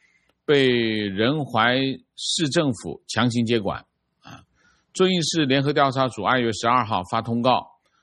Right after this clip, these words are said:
说，仁怀市政府接管废水处理厂是违法啊。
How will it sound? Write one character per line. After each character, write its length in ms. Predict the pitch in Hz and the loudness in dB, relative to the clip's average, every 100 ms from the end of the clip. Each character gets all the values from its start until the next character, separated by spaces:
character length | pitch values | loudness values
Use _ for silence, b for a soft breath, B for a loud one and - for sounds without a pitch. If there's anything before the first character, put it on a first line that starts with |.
| _ | _
说， 440 | - - 143 143 135 | -6 0 4 4 2
仁 300 | 110 139 151 | 0 -2 0
怀 220 | 135 135 | 2 2
市 220 | 127 160 123 | 0 -6 -4
政 200 | 156 123 | -4 -4
府 220 | - 85 | -6 -10
接 280 | - 143 143 | -4 -2 0
管 300 | 113 85 85 | 0 -2 -4
废 160 | 160 139 | 0 0
水 220 | 117 101 | 0 -2
处 180 | 101 139 | -2 -2
理 160 | 127 123 | 0 0
厂 320 | 104 71 - _ _ - | -2 -6 -10 _ _ -10
是 420 | - 127 113 104 87 | -4 0 0 0 -2
违 160 | 98 117 | 0 2
法 340 | 117 73 - _ | 2 0 -4 _
啊。 140 | _ | _